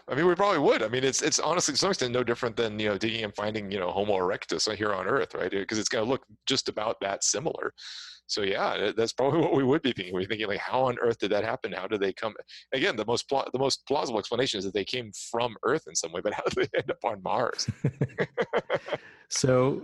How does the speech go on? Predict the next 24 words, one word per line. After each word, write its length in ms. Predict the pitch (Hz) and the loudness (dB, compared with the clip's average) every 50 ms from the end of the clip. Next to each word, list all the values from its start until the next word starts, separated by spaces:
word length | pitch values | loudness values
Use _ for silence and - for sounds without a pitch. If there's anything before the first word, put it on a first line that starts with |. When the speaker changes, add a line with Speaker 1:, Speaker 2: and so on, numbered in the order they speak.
| - | -4
Speaker 2:
so 200 | 143 - - 156 156 | -2 0 2 2 4
even 320 | 147 151 143 156 151 151 | 4 4 4 4 4 4
if 240 | 147 131 123 - - | 4 2 0 0 2
the, 160 | - 131 123 | 2 2 2
the 160 | 110 107 117 | 4 4 4
new, 380 | 117 120 127 139 139 135 131 135 | 4 6 6 6 4 4 2 0
new 360 | 127 131 120 123 131 139 135 | 0 0 2 4 4 4 2
Klingons 640 | 135 - - 123 113 107 101 104 104 104 101 - - | 2 0 0 2 2 2 2 2 2 2 0 0 -2
in, 60 | 117 113 | -2 0
in 180 | - 113 110 107 | 0 2 2 2
Discovery, 480 | 107 104 - - 120 113 98 107 107 98 | 2 0 0 0 0 0 2 2 2 2
which 260 | 107 110 - - - | 0 0 0 0 0
look 160 | 113 107 - - _ _ _ - - - - | 0 0 -2 -4 _ _ _ -20 -18 -14 -10
very 320 | 123 110 101 127 131 131 | -4 2 4 4 4 4
different 440 | 120 107 127 123 - - 123 110 104 | 4 2 0 0 2 0 0 0 2
than 280 | 104 110 104 104 107 - - _ _ | 2 2 2 0 0 -2 -6 _ _
the 60 | - - | -8 -4
sixties 480 | - - 143 - - - 120 110 98 | -2 0 -2 -2 0 0 0 0 0
Klingons, 540 | - - 120 107 104 101 104 104 107 165 151 - - - - 269 - - - - - - - - | 0 0 0 2 2 2 2 2 2 0 -2 -2 -4 -4 -2 -2 -4 -2 -4 -6 -6 -8 -8 -2
Speaker 1:
<laughs> 60 | - | 2
Speaker 2:
they're 180 | 143 143 156 143 | 4 4 4 4
still 280 | - - 170 165 160 139 | 2 4 4 4 4 4
pretty 240 | 156 - 143 131 131 | 2 2 2 2 2
much 420 | 123 117 117 - - - - - | 2 2 2 0 -2 -4 -6 -8